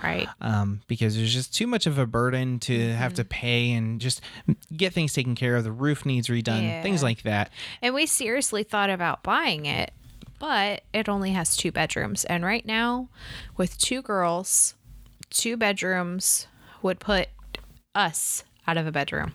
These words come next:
Speaker 2: Right.
Speaker 1: Because they're, they're at the point where, like you were saying, they, they have different interests and different maturity levels. So
Speaker 2: Right. Well,
Speaker 1: that puts them
Speaker 2: and
Speaker 1: at odds quite a bit.
Speaker 2: Yeah, I was gonna say, they,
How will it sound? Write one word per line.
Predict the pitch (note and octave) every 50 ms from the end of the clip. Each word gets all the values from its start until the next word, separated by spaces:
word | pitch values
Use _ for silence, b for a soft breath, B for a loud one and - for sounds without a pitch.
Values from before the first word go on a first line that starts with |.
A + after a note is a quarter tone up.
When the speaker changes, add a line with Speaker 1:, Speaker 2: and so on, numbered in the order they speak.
| - - B B B B B B
Speaker 2:
Right. | A#2+ G2 F#2 F2+ - - - _
Speaker 1:
Because | - G3 F#3 F#3+ F#3 F3+ F3 E3+ - - - - - - _ - - - - - - _ -
they're, | G3 G3+ G3+ G3 F#3+ F#3 E3 F#3+
they're | G3+ G3 F#3+ F#3+
at | F#3 -
the | F#3 F#3
point | - G3+ F#3+ F3+ - -
where, | F#3 F3+ F3 F3 E3+ F3 - B B B B B B B B
like | A#3+ A#3 A3+ A3
you | G3+
were | F3+ F3+
saying, | - - G#3 F#3 F3+ F3 F3 F#3 -
they, | F#3 F#3 F#3 F#3 F3+ - _ _ -
they | - F#3+
have | F#3 G3+ F#3+ -
different | - F#3 - - F3+ - -
interests | A3 A3 - B3+ A3+ A3+ A3 - - - - - -
and | E3 D3+ D#3 D#3+ F3 E3 - B B B B B B B B B B B B
different | G3 - E3+ - F3+ - -
maturity | F3 D#3+ - - A#3+ B3 B3 A#3+ A#3+ A#3
levels. | A3 G#3+ G#3 G3 F#3+ F#3 F#3+ F#3 - - - -
So | - B2
Speaker 2:
Right. | A#2+ A2+ A2 A2 A2 A2+
Well, | C#3 D#3+ D3+ C#3 B2+ B B B B B B B
Speaker 1:
that | B G#3 - -
puts | - A3+ G#3+ - -
them | - G3+ F#3 F3 E3+ D#3+ - - - -
Speaker 2:
and | E3 D#3+ D3+ D3+
Speaker 1:
at | G3 F3+ -
odds | F#3 F#3+ F3+ E3+ E3+ - - -
quite | - - G3+ F3+ E3+
a | E3
bit. | D#3+ - - - - -
Speaker 2:
Yeah, | - A#2+ A#2 G#2+ G#2 -
I | A#2+
was | B2 B2
gonna | B2+ B2 A#2+ A2+
say, | - B2+ A#2+ A#2 A2
they, | G#2 G#2 B2 A#2+